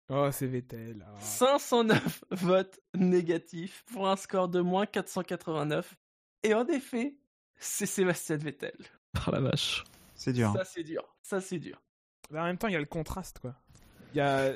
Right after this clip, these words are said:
Speaker 1: d'un côté,
Speaker 2: Ouais.
Speaker 1: t'as Verstappen et, qui, là, t'as Leclerc qui se bat avec Verstappen pendant, euh, pff, dix, quinze, vingt tours. Et, euh, et là, il se fait juste dépasser. Il est, euh, vingt, il est deux cents mètres, euh, juste derrière et il commet l'erreur directement, quoi. C'est, c'est ahurissant.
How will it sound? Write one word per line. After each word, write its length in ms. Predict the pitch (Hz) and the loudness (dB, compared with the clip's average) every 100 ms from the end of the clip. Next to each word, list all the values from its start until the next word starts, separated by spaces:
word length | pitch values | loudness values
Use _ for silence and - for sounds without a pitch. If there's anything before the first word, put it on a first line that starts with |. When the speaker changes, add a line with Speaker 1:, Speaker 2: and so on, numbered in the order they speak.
| - | -2
Speaker 1:
d'un 320 | 151 185 214 | -2 2 4
côté, 320 | 233 226 233 | 4 2 0
Speaker 2:
Ouais. 60 | 233 | 0
Speaker 1:
t'as 160 | 175 | 2
Verstappen 640 | 170 185 - 185 202 202 190 | 2 0 0 0 2 2 2
et, 760 | 170 165 165 165 165 165 165 165 | 2 2 2 0 0 -2 -2 -6
qui, 160 | - | -4
là, 120 | 170 | -2
t'as 180 | 156 165 | 0 2
Leclerc 420 | 180 202 208 208 | 4 2 2 0
qui 120 | - 175 | 0 0
se 60 | |
bat 80 | 175 | 2
avec 220 | 180 165 | 2 2
Verstappen 560 | 165 160 - 165 190 185 | 0 -2 -2 0 2 0
pendant, 580 | 143 143 143 143 131 120 | 0 0 0 0 -2 -2
euh, 300 | 123 120 120 | -4 -6 -6
pff, 520 | - - - - - | -8 -10 -16 -20 -18
dix, 340 | 143 160 185 - | -6 -2 -2 0
quinze, 320 | 185 190 160 | 0 2 2
vingt 140 | 165 | 0
tours. 320 | 156 226 254 - _ _ _ - | 0 -2 -4 -8 _ _ _ -4
Et, 160 | 147 143 | 2 4
euh, 260 | 135 131 123 | 4 2 0
et 100 | 147 | 2
là, 140 | 185 | 4
il 100 | 202 | 2
se 80 | 160 | 0
fait 80 | 165 | 0
juste 220 | 170 220 | 0 2
dépasser. 460 | 214 208 190 - 202 | 2 2 0 2 0
Il 280 | 233 175 156 | 0 0 2
est, 680 | 156 151 143 139 135 123 - | 4 4 4 2 2 -2 -4
euh, 140 | 143 | -4
vingt, 200 | 147 190 156 | -2 -2 -2
il 160 | 160 | 0
est 300 | 160 151 143 | 4 4 4
deux 160 | 147 220 | 2 0
cents 200 | - 220 | 2 0
mètres, 340 | 220 214 - | 2 0 2
euh, 300 | 175 156 156 | 2 4 4
juste 220 | 151 208 196 | 4 0 2
derrière 460 | 190 180 202 233 | 2 2 2 2
et 100 | 180 | 2
il 320 | 160 156 135 | 0 -2 -4
commet 240 | 143 165 190 | 0 4 4
l'erreur 300 | 180 190 170 | 4 2 0
directement, 540 | 185 208 - 185 175 | 0 -2 -2 -6 -6
quoi. 120 | 143 | -8
C'est, 200 | 123 - - | -10 -12 -14
c'est 260 | - - - | -12 -10 -4
ahurissant. 520 | 190 202 175 - 156 | -2 0 -4 -8 -14